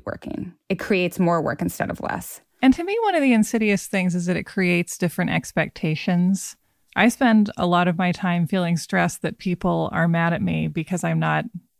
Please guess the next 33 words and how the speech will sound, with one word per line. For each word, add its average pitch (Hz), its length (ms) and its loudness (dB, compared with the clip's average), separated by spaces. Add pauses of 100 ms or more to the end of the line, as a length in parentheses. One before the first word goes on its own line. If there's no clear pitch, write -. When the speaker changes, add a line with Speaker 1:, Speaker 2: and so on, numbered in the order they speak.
(140)
Speaker 2:
able 170 360 2
to 175 160 -2
respond 160 480 0
instantaneously 165 1160 -4 (460)
to - 120 0
every 170 240 0
message 160 500 -2
that 156 120 -2
I 156 100 -2
get. 151 340 -2 (320)
And, 269 180 4
like, 302 340 -2 (440)
sometimes 320 520 2
they're 202 180 4
not 165 280 2
and 220 100 4
they 185 80 4
don't 170 180 2
care, 170 300 0
but, - 120 0
like, 311 140 2
sometimes 427 440 -4
they 392 160 0
are. 381 300 2 (580)
And 214 540 6 (260)
there's 208 240 6
not 208 240 6
an 226 80 6
agreed 196 320 4
upon 196 340 4
standard 202 840 0 (280)
of 175 600 0
what 190 340 2